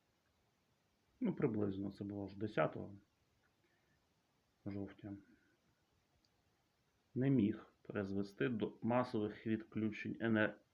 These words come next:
електроенергетики. Електроенергетика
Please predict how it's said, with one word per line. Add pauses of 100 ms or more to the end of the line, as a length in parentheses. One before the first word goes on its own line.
(100)
електроенергетики. (440)
Електроенергетика